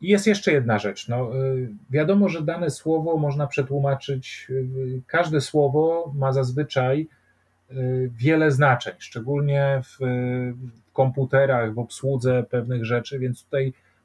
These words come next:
bardzo mocno zachęcam wszystkich, którzy chcieliby właśnie, mm, spróbować swoich sił w tym tłumaczeniu, żeby zacząć od rzeczy, którą się używa.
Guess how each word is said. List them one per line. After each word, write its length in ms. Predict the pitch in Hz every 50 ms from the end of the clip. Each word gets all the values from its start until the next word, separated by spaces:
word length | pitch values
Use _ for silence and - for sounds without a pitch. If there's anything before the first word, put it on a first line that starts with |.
| _
bardzo 420 | - 104 - 160 185 170 151 160 156
mocno 340 | 156 151 151 - 156 147
zachęcam 640 | 135 139 131 - 151 151 143 - 139 135 131 131 131 - _
wszystkich, 380 | - - - - - 156 143 -
którzy 280 | _ - 147 131 135
chcieliby 460 | 127 - - - 208 208 180 139 127 120
właśnie, 440 | 110 113 110 107 - - 117 113
mm, 920 | 107 104 101 - - 123 120 113 110 113 113 110 107 107 104 104 107 110 110 - _ _ _ _ _ _ _ _
spróbować 600 | _ - - - 139 135 120 135 139 139 127 127
swoich 280 | - - 127 123 104 -
sił 200 | - - 143 131
w 60 | -
tym 180 | - 139 123 110
tłumaczeniu, 840 | - 127 120 120 113 110 - 120 113 107 104 110 131 165 202 202 202 - _ _ _ _
żeby 220 | 120 139 139 151 151
zacząć 460 | 131 156 175 185 - 190 175 165 -
od 180 | - 147 131
rzeczy, 280 | 131 143 180 175 - -
którą 260 | - - 165 165 151
się 160 | - - 160
używa. 540 | 156 160 156 139 160 160 180 98 95 - -